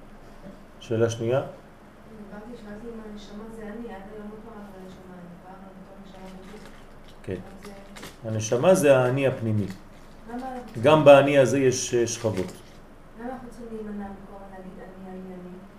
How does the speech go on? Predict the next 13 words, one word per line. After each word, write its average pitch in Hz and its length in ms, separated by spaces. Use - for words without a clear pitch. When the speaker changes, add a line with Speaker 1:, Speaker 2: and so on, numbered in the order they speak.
Speaker 1:
זה 101 220
לא 131 140
שצריך 117 560
להימנע, 113 420
זה 107 180
פשוט 151 540
אה, 110 360
צריך 123 400
לדעת 127 640
איפה 131 440
האני 135 360
הזה 107 320
נמצא. 101 360